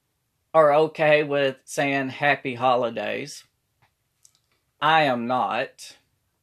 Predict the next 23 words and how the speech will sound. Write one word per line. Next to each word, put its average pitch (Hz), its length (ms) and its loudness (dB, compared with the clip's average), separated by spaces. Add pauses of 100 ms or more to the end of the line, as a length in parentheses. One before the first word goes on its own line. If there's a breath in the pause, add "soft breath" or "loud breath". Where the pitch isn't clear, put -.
(160)
I'm 160 260 2
a 147 60 0
Merry 135 420 -2
Christmas. 127 760 -10 (340)
Always 139 460 2
have 147 360 2
been, 139 300 -4 (120)
always 135 560 2
will 143 440 0
be. 110 500 -10 (680 soft breath)
I 151 140 2
cannot 151 720 0
stand 147 480 -2
going 135 260 -2
into 131 380 -4
a 120 100 0
retailer 123 720 -4
and 135 200 -6
they're 143 160 -2
telling 160 440 0
me, 175 360 -8 (400)
"Happy 180 380 0
holidays." 151 880 2